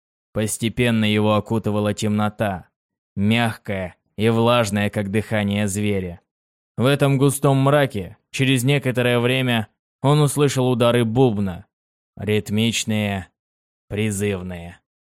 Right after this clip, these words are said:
Они становились то тише, то громче. Словно кто-то невидимый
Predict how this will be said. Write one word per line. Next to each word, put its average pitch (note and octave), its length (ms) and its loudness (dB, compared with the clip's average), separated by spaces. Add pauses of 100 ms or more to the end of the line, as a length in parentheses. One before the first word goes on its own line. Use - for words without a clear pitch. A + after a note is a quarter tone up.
(500)
Они A#2+ 320 0
становились A2+ 680 0
то A2+ 160 0
тише, A#2 400 -2
то A2 160 -4
громче. A2 600 0 (440)
Словно A#2 580 2
кто-то A#2+ 360 0
невидимый A2+ 720 0